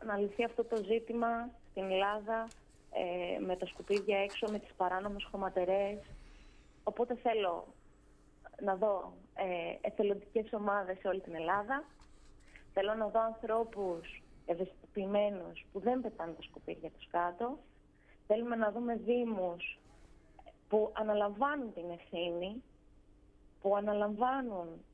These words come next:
ε, τα σημεία που χρήζουν προστασίας στα όρια του Δήμου τους. Αυτό,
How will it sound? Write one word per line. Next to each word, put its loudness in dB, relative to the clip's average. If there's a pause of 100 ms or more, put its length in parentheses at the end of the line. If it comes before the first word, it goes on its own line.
(300)
ε, 2
τα -2
σημεία 2
που -8
χρήζουν 0
προστασίας -2 (140)
στα 2
όρια 2
του -8
Δήμου -2
τους. 0 (1700)
Αυτό, 0